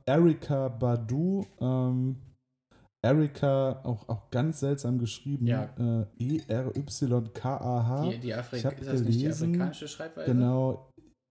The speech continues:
Speaker 1: Ja, ich hab gelesen, dass sie halt, ähm, keinen Bock hat. Sie hieß Erykah mit C,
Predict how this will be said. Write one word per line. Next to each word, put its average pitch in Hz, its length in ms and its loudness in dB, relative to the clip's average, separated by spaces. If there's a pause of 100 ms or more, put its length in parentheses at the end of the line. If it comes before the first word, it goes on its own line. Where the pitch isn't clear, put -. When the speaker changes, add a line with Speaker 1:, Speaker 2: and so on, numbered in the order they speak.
(200)
Speaker 1:
Ja, 139 300 0
ich 151 140 -2
hab - 160 -6
gelesen, 185 760 0 (360)
dass 131 240 -2
sie 135 180 -2
halt, 123 420 -2
ähm, 117 640 -2 (180)
keinen 131 280 -2
Bock 139 180 -4
hat. 131 120 0
Sie 113 100 -2
hieß 131 180 -4
Erykah 143 480 0
mit 123 240 0
C, 139 320 -2